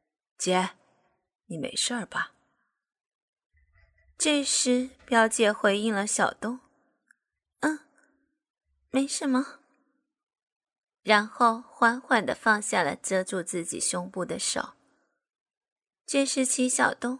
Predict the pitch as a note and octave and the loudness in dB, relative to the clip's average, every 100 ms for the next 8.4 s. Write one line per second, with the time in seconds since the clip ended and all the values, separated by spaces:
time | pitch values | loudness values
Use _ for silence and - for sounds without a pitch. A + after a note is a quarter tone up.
0 | _ - G#3+ G3 G3+ - - G3+ A#3+ - | _ -4 0 0 -2 -4 -4 -6 -4 -4
1 | D4 D#4 _ _ _ _ _ _ _ - | -4 -8 _ _ _ _ _ _ _ -6
2 | D#4 - G#3 - - C#4 C4+ - A#3+ B3+ | -6 -2 0 0 -4 -2 -2 -2 -4 -6
3 | _ _ _ _ _ _ _ _ _ _ | _ _ _ _ _ _ _ _ _ _
4 | _ _ _ _ - - F3 F3 - _ | _ _ _ _ -8 -2 0 0 -2 _
5 | _ _ _ _ _ _ _ _ _ _ | _ _ _ _ _ _ _ _ _ _
6 | _ _ _ _ - G#3+ G#3 G#3+ A#3 G#3 | _ _ _ _ -2 2 2 0 -2 -2
7 | A3 - D#4+ C#4 B3+ - - - A3+ A#3 | -4 -8 -2 -2 0 2 2 0 -6 -4
8 | A3 F#3+ F#3+ | -6 -6 -8